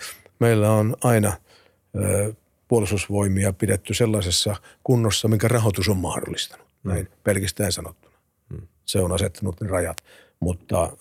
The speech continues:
Speaker 1: ö, tämä ei ole ainakaan meillä johtanut toisaalta siihen, että olisi ikään kuin yliviritetty puolustusvoimia. Se, mi-, ne resurssit, jotka on käytettävissä, niillä on,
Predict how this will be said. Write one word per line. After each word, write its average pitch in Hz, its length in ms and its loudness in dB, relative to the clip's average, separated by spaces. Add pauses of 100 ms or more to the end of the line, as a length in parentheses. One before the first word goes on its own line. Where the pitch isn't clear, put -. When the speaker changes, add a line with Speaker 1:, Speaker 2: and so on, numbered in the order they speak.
(420)
Speaker 1:
ö, 101 420 -6 (960)
tämä 98 280 0
ei 98 120 -2
ole 98 340 -4
ainakaan 101 420 0
meillä 104 240 4
johtanut 95 540 -6
toisaalta 101 440 -4
siihen, 101 400 2
että 95 300 -8
olisi 101 360 -4
ikään 101 340 -4
kuin 95 520 -4 (200)
yliviritetty 101 840 2
puolustusvoimia. - 920 -16
Se, 107 180 -4
mi-, 110 280 -2 (380)
ne 123 260 2 (540)
resurssit, 107 520 2
jotka 92 320 -4
on 85 60 -6
käytettävissä, 107 760 0
niillä 101 320 0
on, 98 280 -6